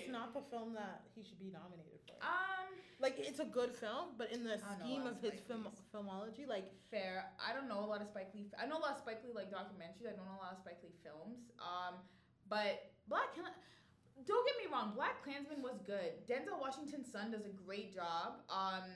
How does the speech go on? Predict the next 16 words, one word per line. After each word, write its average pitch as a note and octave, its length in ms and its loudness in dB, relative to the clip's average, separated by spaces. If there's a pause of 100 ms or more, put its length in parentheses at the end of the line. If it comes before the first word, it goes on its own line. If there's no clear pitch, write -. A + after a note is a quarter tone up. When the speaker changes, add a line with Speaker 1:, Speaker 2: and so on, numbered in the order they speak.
(180)
Speaker 2:
he A3 880 -6
really A#3 240 6
does. G3 320 0
I G3 240 0
love G#3 300 2
the G3+ 80 0
white F3 240 0
guy D#3+ 260 -2
in E3 80 -12
there. D3+ 460 -8
Um, D3+ 320 -4 (1400)
I G3 160 0
find F#3 160 -6
him F3+ 140 -12 (100)
very F3 320 2
attractive. D3+ 360 -10